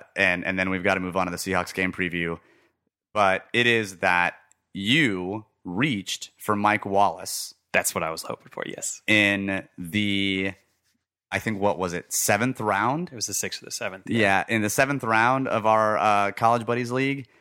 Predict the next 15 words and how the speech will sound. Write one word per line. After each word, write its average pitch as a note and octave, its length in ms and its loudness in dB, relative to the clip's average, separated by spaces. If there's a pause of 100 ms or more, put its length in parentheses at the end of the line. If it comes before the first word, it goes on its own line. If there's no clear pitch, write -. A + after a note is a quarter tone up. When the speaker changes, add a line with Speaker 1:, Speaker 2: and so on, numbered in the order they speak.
(200)
Speaker 1:
And A2+ 300 4
you C3+ 160 0
called D#3 320 4
it. F2+ 80 -2
You A2+ 140 -4
said, E3+ 220 2
"I'm A2+ 80 0
gonna B2 120 0
go B2+ 100 0
ahead C3 140 2
and C3 80 -4
reach D#3 160 -2
for B2 100 -4
this G#2 140 -4
guy." G2+ 320 2